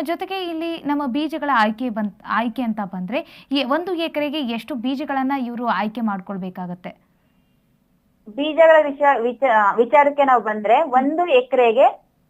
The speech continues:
Speaker 2: ಮಾಮೂಲಿ ನಾರ್ಮಲ್ ಆಗಿ, ಆ, ವೆರೈಟೀಸ್ ನ ಹಾಕೋಣೋದಾದ್ರೆ
Speaker 1: ಹ್ಮ್.
Speaker 2: ಮೂರರಿಂದ ಮೂರುವರೆ ಕೆಜಿ ಅಷ್ಟು ಬೀಜ ಬೇಕಾಗ್ತವೆ.
Speaker 1: ಓಕೆ.
Speaker 2: ಅದೇ ಅವ್ರು ಏನಾದ್ರೂ ಹೈಬ್ರಿಡ್ ವೆರೈಟೀಸ್ ನ ಹಾಕೋ, ಹೈಬ್ರಿಡ್ಸ್ ನ ಹಾಕೋತಾ ಇದಾರೆ ಅಂದ್ರೆ ಹೈಬ್ರಿಡ್ಸ್ ಗೆ ಕಮ್ಮಿ ಬೇಕಾಗತ್ತೆ ನಮ್ಗೆ ಬೀಜಗಳು.
Speaker 1: ಓಕೆ.
Speaker 2: ಯಾಕಂತಂದ್ರೆ ಅಂತರವನ್ನ ಕಮ್ಮಿ ಕೊಟ್ಕೊಂತ ಹೋಗ್ತೀವಿ.
Speaker 1: ಹ್ಮ್.
Speaker 2: ಒಂದೂವರೆಯಿಂದ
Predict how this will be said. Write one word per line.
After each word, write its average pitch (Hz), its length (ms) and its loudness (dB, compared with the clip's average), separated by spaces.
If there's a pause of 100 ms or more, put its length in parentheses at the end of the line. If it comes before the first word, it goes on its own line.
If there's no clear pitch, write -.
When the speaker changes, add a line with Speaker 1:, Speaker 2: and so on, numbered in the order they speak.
Speaker 2:
ಮಾಮೂಲಿ 302 460 6
ನಾರ್ಮಲ್ 262 560 6
ಆಗಿ, 262 400 4
ಆ, 208 240 2
ವೆರೈಟೀಸ್ 294 580 2
ನ 302 80 0
ಹಾಕೋಣೋದಾದ್ರೆ 247 720 2
Speaker 1:
ಹ್ಮ್. 294 420 -2
Speaker 2:
ಮೂರರಿಂದ 320 420 2 (140)
ಮೂರುವರೆ 311 360 4
ಕೆಜಿ 269 260 0
ಅಷ್ಟು 262 240 0
ಬೀಜ 240 320 -4
ಬೇಕಾಗ್ತವೆ. 214 580 -2
Speaker 1:
ಓಕೆ. 226 480 0
Speaker 2:
ಅದೇ 247 100 4
ಅವ್ರು 320 320 8
ಏನಾದ್ರೂ 277 480 6
ಹೈಬ್ರಿಡ್ 302 540 4
ವೆರೈಟೀಸ್ 294 500 2
ನ - 60 2
ಹಾಕೋ, 254 300 0
ಹೈಬ್ರಿಡ್ಸ್ 269 580 0
ನ - 60 6
ಹಾಕೋತಾ 254 440 4
ಇದಾರೆ 226 280 4
ಅಂದ್ರೆ 214 180 0
ಹೈಬ್ರಿಡ್ಸ್ 320 480 0
ಗೆ 370 100 0
ಕಮ್ಮಿ 294 300 2
ಬೇಕಾಗತ್ತೆ 240 500 4
ನಮ್ಗೆ 214 260 -4
ಬೀಜಗಳು. 196 540 0
Speaker 1:
ಓಕೆ. 214 480 -8
Speaker 2:
ಯಾಕಂತಂದ್ರೆ 339 520 2
ಅಂತರವನ್ನ 311 600 6
ಕಮ್ಮಿ 285 320 2
ಕೊಟ್ಕೊಂತ 262 460 2
ಹೋಗ್ತೀವಿ. 220 380 0
Speaker 1:
ಹ್ಮ್. 269 320 -6
Speaker 2:
ಒಂದೂವರೆಯಿಂದ 320 680 4